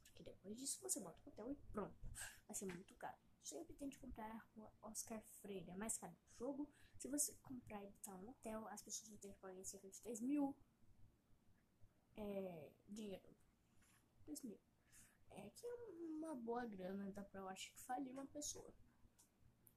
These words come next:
facilmente. Eu recomendo você jogar Monopoly com três pessoas em vez de uma,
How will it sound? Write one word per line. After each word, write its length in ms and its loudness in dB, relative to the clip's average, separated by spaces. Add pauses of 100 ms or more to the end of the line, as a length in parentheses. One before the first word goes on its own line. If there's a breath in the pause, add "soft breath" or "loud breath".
(120)
facilmente. 640 0 (640 loud breath)
Eu 100 2
recomendo 400 0
você 180 0
jogar 200 0
Monopoly 400 2
com 200 2
três 340 -2
pessoas 420 2
em 80 0
vez 220 -2
de 200 -4
uma, 320 0